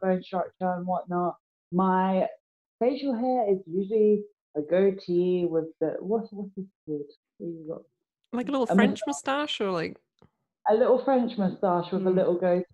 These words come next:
Speaker 2: Mm.
Speaker 1: Like a,
Speaker 2: The
Speaker 1: yeah.
Speaker 2: I can see him
Speaker 1: Um,
Speaker 2: in my head.
Speaker 1: <laughs> And I usually, um, wearing very minimal clothing 'cause I do a lot of burlesque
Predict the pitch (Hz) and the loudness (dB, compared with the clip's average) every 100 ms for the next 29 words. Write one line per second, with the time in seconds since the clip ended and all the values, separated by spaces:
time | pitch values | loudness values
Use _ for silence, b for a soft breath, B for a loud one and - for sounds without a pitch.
0 | _ 196 190 208 190 165 170 160 185 - | _ -4 0 0 0 -2 -6 -8 -12 -18
1 | - _ _ _ _ - - 185 170 170 | -20 _ _ _ _ -16 -8 -2 0 0
2 | - 196 185 170 170 - _ _ _ _ | 0 0 2 0 -4 -12 _ _ _ _
3 | - - 202 - 202 180 180 180 180 165 | -20 -14 -12 -8 -2 2 2 2 -2 -6
4 | 160 - 165 165 _ _ _ _ _ _ | -10 -12 -14 -14 _ _ _ _ _ _
5 | - 262 - 262 311 320 294 349 - - | 0 0 2 4 4 4 2 0 -4 -18
6 | _ B 523 B - 202 214 214 208 214 | _ B -2 B -2 4 6 6 4 4
7 | 214 214 214 214 254 247 196 190 190 196 | 4 6 4 4 -2 -2 2 6 8 8
8 | 220 208 _ _ _ 190 202 202 208 220 | 6 0 _ _ _ 0 2 2 0 0
9 | 220 226 214 240 262 262 254 254 240 220 | 0 -2 -2 2 2 2 -4 -6 -8 -2
10 | 240 233 226 226 _ 220 202 175 151 156 | 0 0 -2 -8 _ 0 0 0 -4 -6
11 | 156 170 170 170 170 139 151 165 151 143 | -8 -8 -2 0 0 -2 -6 -6 -6 -8